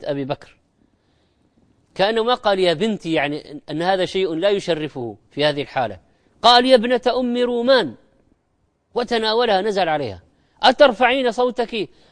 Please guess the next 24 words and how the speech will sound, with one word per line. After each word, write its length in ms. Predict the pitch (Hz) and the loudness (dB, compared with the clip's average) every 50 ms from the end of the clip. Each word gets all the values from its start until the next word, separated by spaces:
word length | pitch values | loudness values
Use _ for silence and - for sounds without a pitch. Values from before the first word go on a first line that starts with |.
| _ - | _ -2
على 280 | 143 170 220 233 226 | 2 2 4 4 4
رسول 360 | 220 214 196 - 233 240 226 220 | 2 0 -2 -4 -6 -6 -6 -4
الله 200 | 208 233 226 208 | -4 -4 -4 -4
صلى 220 | - 214 202 208 | -4 -6 -6 -6
الله 160 | 208 214 220 | -4 -2 -2
عليه 220 | 220 208 196 196 190 | -2 -2 -2 -4 -4
وسلم؟" 400 | 175 - 214 226 240 240 240 240 _ _ _ _ _ _ _ _ _ _ _ _ _ _ _ _ _ _ _ _ _ _ _ _ _ | -4 -6 -8 -10 -10 -12 -14 -18 _ _ _ _ _ _ _ _ _ _ _ _ _ _ _ _ _ _ _ _ _ _ _ _ _
فحال 380 | _ - 196 175 226 294 294 247 | _ -2 -2 0 2 2 2 2
النبي 260 | 214 208 202 196 180 | 0 -2 -4 -4 -6
صلى 200 | - - 165 165 | -6 -6 -6 -4
الله 160 | 165 175 180 | -2 0 0
عليه 100 | 160 156 | 0 0
وسلم 320 | 151 - 180 175 170 156 151 | -2 -6 -6 -6 -6 -6 -4
بينها 300 | 175 185 170 160 147 143 | -4 -4 -4 -4 -4 -6
وبينه، 520 | 131 123 120 156 165 156 151 156 156 - - | -6 -6 -4 -4 -6 -4 -6 -8 -10 -12 -10
بينه 320 | 147 170 180 170 151 139 | -6 -4 -4 -4 -4 -6
وبينها، 680 | 135 135 123 120 113 156 170 160 156 151 151 156 165 - | -8 -8 -10 -8 -6 -6 -6 -6 -6 -6 -8 -8 -8 -8
يعني 420 | - 139 143 160 165 170 170 165 _ _ _ _ _ _ _ _ _ _ _ - | -8 -8 -6 -6 -6 -6 -8 -8 _ _ _ _ _ _ _ _ _ _ _ -14
منعه 880 | 156 165 - - 175 175 170 185 202 226 214 190 196 185 180 190 190 180 | -12 -12 -12 -12 -8 -4 -2 -2 0 0 2 2 2 2 0 0 -2 -2
أن 400 | - 180 190 190 175 170 170 - - _ _ _ _ _ _ _ _ - 175 | -2 -4 -4 -4 -4 -8 -10 -12 -14 _ _ _ _ _ _ _ _ -10 -8
يكمل 360 | 185 202 - - 185 185 180 | -6 -6 -6 -4 -4 -2 -2
الهجوم 560 | 165 156 139 165 165 170 196 190 170 131 127 _ _ _ _ _ _ _ _ _ _ - | -2 -2 -4 -4 -4 -2 -2 -2 -2 -4 -8 _ _ _ _ _ _ _ _ _ _ -2
عل-، 200 | 139 156 165 151 | -2 -2 -2 -2
عليها. 440 | - 135 156 170 156 117 101 104 | -2 -2 -2 -2 -2 -4 -8 -12